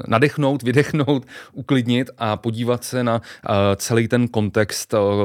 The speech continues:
kolem toho. Eh, prosím vás, tam jde o to, že, eh, existuje Mezinárodní agentura pro výzkum rakoviny, t-, má zkratku I A R C, což je vlastně součást, eh, Světové zdravotnické organizace, eh,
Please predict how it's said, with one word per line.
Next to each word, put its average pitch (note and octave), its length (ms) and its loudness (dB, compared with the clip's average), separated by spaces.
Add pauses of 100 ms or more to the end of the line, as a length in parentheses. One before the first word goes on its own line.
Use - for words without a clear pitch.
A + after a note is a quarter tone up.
(180)
kolem G2+ 260 2
toho. E2+ 280 0 (480)
Eh, G2 200 0
prosím C#3+ 240 -4
vás, G2+ 240 -2
tam D#3+ 120 0
jde G#3 60 0
o C3 100 2
to, D#3 180 2
že, A#2+ 280 -2 (200)
eh, A2 40 -4 (420)
existuje D3 520 2
Mezinárodní D3 600 0
agentura C3 600 2
pro B2 180 -2
výzkum A2+ 280 -6
rakoviny, C3+ 540 2
t-, - 140 -10
má G#2+ 160 0
zkratku A#2 440 -2
I B2 160 -2
A G#2+ 160 2
R G2 160 -4
C, B2+ 340 2 (260)
což - 160 -8
je A#2+ 60 -4
vlastně A2 300 -4
součást, A#2 640 -6
eh, A2 140 0
Světové A2+ 360 0
zdravotnické G#2+ 560 0
organizace, A#2 680 -2
eh, - 460 -12